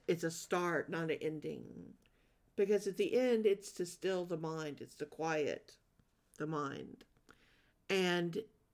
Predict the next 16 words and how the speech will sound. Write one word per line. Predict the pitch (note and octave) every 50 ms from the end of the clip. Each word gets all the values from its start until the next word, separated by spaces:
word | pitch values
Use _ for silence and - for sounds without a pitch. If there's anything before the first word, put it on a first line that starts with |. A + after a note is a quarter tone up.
| _ _ _ _ _ _ _ _ _ _ _ _ _ _ _ _ _ _ _ _ _ _ _
it's | - F#3 E3+ -
a | F#3
question | E3+ - F3 E3+ E3+ - E3+
you | E3 E3
ask | E3 D#3 E3 D#3+ - -
yourself, | D#3+ D#3+ - D#3 D#3 D3+ - - _ - - - _ _ _
are | - F#3 F#3
you | F#3 F3 D#3+ D#3+ F#3 G#3+ A3+ A3+
in | A3 F#3+ F3+
control, | - G3 E3+ E3 G#3+ A3 G#3 G3 E3+
your | D#3+ E3 E3+
higher | E3 E3 E3 E3+ E3 E3 E3 E3
self, | E3 - F#3 F3+ F3 D#3+ D#3+ -
your | D#3 D#3+ D#3+ E3 E3 D#3+ E3 - - - - _ _
higher | - - F#3+ F#3+ F#3 E3+ D#3+
consciousness, | E3 - - F#3 G3 G#3 - D3 D#3 - - D#3 D#3+ E3 - - -